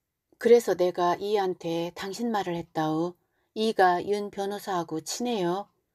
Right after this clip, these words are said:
오랜 친구래. 이 집 소송 사건은 다 윤 변호사가 맡는다나?" 그랬더니 이가 야단이 났지요. 그래서 예배당회를 다 가고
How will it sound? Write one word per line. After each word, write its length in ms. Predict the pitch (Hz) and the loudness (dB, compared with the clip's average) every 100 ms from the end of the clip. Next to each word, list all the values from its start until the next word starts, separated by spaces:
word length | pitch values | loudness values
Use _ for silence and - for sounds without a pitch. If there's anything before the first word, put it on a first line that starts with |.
| _ _ - | _ _ -6
오랜 320 | 202 220 233 | 0 2 0
친구래. 680 | - 233 185 160 156 165 175 _ _ _ _ - | -2 -6 -4 -2 -2 -2 -6 _ _ _ _ -6
이 120 | 214 | -4
집 180 | 220 214 | 0 -2
소송 340 | - 247 254 | -2 -4 -2
사건은 500 | 247 233 - 180 170 | 0 -2 0 2 2
다 280 | 165 160 147 _ _ _ - | 0 -6 -8 _ _ _ -6
윤 180 | 214 208 | -4 -4
변호사가 600 | 214 208 220 208 175 160 | -4 -4 -4 -4 0 0
맡는다나?" 800 | 156 165 180 175 151 151 202 - _ _ _ _ _ _ | 0 0 0 -2 -2 -2 -4 -8 _ _ _ _ _ _
그랬더니 540 | 226 254 - 185 170 | 2 2 2 0 0
이가 460 | - 196 196 160 143 | -2 -4 -4 -4 -4
야단이 380 | 156 190 202 202 | -4 -2 -4 -2
났지요. 580 | 170 151 - 147 170 - _ _ _ _ _ _ _ | -2 -4 -6 -4 -4 -8 _ _ _ _ _ _ _
그래서 440 | 220 226 208 190 | 4 4 4 0
예배당회를 800 | 202 208 220 190 175 165 160 160 | 2 4 2 2 0 0 -2 -4
다 240 | - 175 175 | -6 -8 -6
가고 400 | - 143 139 | -8 -12 -12